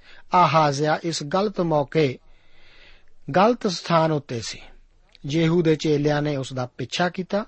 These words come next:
ਅਤੇ ਅਹਾਜ਼ਿਆ ਨੂੰ ਬੁਰੀ ਤਰ੍ਹਾਂ ਜ਼ਖਮੀ ਕਰ ਦਿੱਤਾ ਸੀ। ਨੌਂ ਅਧਿਆਏ ਉਸ ਦੀਆਂ ਤੀਹ ਤੋਂ ਲੈ ਕੇ ਸੈਂਤੀ ਆਇਤਾਂ ਵਿੱਚ ਅੱਗੇ ਬਾਣੀ ਇਸ ਤਰ੍ਹਾਂ ਦੱਸਦੀ ਹੈ, "ਤਦ ਯੇਹੂ ਜੇਜ਼ਰੇਲ ਵਿੱਚ ਵੜਿਆ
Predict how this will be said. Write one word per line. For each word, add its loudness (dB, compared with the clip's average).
ਅਤੇ -4
ਅਹਾਜ਼ਿਆ -2
ਨੂੰ 2
ਬੁਰੀ 0
ਤਰ੍ਹਾਂ -2
ਜ਼ਖਮੀ -2
ਕਰ -6
ਦਿੱਤਾ -14
ਸੀ। -14
ਨੌਂ -2
ਅਧਿਆਏ -4
ਉਸ -6
ਦੀਆਂ -2
ਤੀਹ -2
ਤੋਂ 0
ਲੈ 2
ਕੇ -4
ਸੈਂਤੀ -4
ਆਇਤਾਂ -4
ਵਿੱਚ -14
ਅੱਗੇ 2
ਬਾਣੀ 0
ਇਸ 0
ਤਰ੍ਹਾਂ 2
ਦੱਸਦੀ -6
ਹੈ, -20
"ਤਦ 2
ਯੇਹੂ 2
ਜੇਜ਼ਰੇਲ 4
ਵਿੱਚ -2
ਵੜਿਆ -4